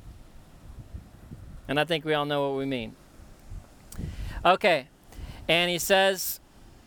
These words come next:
"Redeeming the time, walk in wisdom," all these things. I'm gonna, guys,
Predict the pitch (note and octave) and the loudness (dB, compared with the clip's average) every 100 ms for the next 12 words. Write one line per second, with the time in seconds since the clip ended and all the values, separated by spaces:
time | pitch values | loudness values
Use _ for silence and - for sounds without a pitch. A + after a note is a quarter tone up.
0 | - - D#3 D#3 G3 G3+ G3 F3+ - F3+ | -14 -2 0 4 4 4 2 0 2 2
1 | F3+ F3+ F3+ F3+ - - - - - C#3 | 2 0 -4 -10 -16 -20 -20 -18 -4 4
2 | D#3+ F#3 F#3 F3+ F3+ D#3 F3 E3 E3 E3 | 4 4 0 2 2 2 2 2 0 2
3 | D#3+ D#3+ D3 D#3 C#3 - - - D#3 G3+ | 2 0 -2 -2 -2 -6 -16 -2 2 4
4 | A#3+ G#3+ F#3 D#3 - - - - - - | 4 4 2 -2 -12 -20 -20 -20 -20 4
5 | F3+ F#3+ D#3+ - | 6 8 4 -4